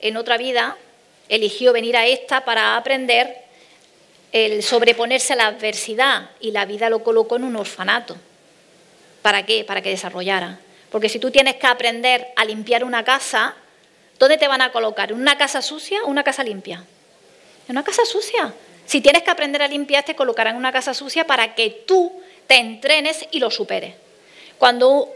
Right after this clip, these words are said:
una persona, un alma, mejor dicho, elige una familia, la elige porque sabe que ese es su entrenamiento para desarrollar su misión de vida.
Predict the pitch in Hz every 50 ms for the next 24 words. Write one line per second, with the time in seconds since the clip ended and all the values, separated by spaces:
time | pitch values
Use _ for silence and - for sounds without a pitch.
0 | - - 311 359 381 370 359 359 294 269 - - 269 254 226 214 214 247 247 262
1 | 262 262 254 233 214 202 190 190 196 185 - 226 202 196 190 196 202 - - -
2 | 208 214 247 294 285 - - 233 226 247 277 294 277 - - 226 220 220 214 226
3 | 226 233 254 269 - - - - - - - - _ _ - - 247 240 233 233
4 | 262 302 320 285 - 330 330 330 311 269 - - 247 254 - 294 285 285 320 320
5 | - 285 262 254 262 262 - 294 277 - - - - - 302 269 262 254 262 254
6 | 240 240 233 226 226 226 226 233 - 294 285 294 - 247 254 269 269 - - -
7 | - - 285 311 294 302 311 294 294 285 262 220 220 - - 277 226 202 - -
8 | 208 196 196 185 170 - - - -